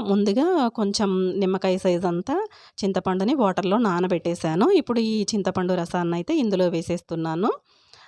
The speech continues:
అలానే కొన్ని వాటర్ కూడా పోసుకుంటే మనకి ఈ బెండకాయ పులుసు అనేది కొద్దిసేపు అయితే ఉడకనిస్తే చక్కగా స్పైసీ స్పైసీగా ఉండే బెండకాయ పులుసు అయితే తయారైపోతుంది. ఈ బెండకాయ పులుసు వేడి వేడి అన్నంలో వేసుకొని తింటేనండి చాలా అంటే చాలా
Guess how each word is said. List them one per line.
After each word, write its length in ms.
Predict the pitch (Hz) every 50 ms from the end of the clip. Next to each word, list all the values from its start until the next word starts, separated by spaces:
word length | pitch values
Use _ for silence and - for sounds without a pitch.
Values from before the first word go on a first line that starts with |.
| - -
అలానే 260 | 190 190 185 208 294
కొన్ని 260 | 415 - 285 233 214 196
వాటర్ 340 | 202 185 170 170 - 185 180 165
కూడా 200 | - 170 185 220
పోసుకుంటే 520 | 214 185 170 185 - - 170 170 175 - 302 381
మనకి 300 | 359 294 247 214 - 214
ఈ 60 | 202 185
బెండకాయ 360 | 180 185 175 180 - 185 180
పులుసు 280 | - 180 175 185 - 185
అనేది 280 | 165 165 170 175 208 269
కొద్దిసేపు 580 | - 247 196 185 185 233 226 - 202 185 185 190
అయితే 160 | 175 170 208
ఉడకనిస్తే 580 | 208 190 175 170 - 180 175 180 190 - - 294
చక్కగా 440 | 311 - 247 202 _ - 180 196 226 277
స్పైసీ 400 | 254 - 202 175 170 185 - 262 254
స్పైసీగా 540 | - - 190 180 185 - 180 175 180 185 185
ఉండే 220 | 180 180 175 190 233
బెండకాయ 380 | 220 214 196 190 180 - 180
పులుసు 240 | 170 - 262 208 - 165
అయితే 180 | 165 - 277
తయారైపోతుంది. 880 | - - 247 226 220 214 208 202 202 196 190 - - 185 190 185 185 180 180 180 - - - - - - - _ -
ఈ 100 | 208 226 254
బెండకాయ 420 | 220 214 190 180 196 190 214 202
పులుసు 280 | 202 190 196 202 - 190
వేడి 260 | 175 180 180 175 170
వేడి 240 | 175 175 170 180 233 262
అన్నంలో 340 | 226 202 196 190 190 185 180
వేసుకొని 420 | 175 175 185 - - - 185 185
తింటేనండి 760 | - 175 170 170 165 190 190 196 185 175 175 175 170 175 175 196 269 311 339 285 233 - - - - - - - -
చాలా 340 | - 190 170 165 175 185 208 233
అంటే 180 | 196 190 202 -
చాలా 280 | - 208 165 175 170 185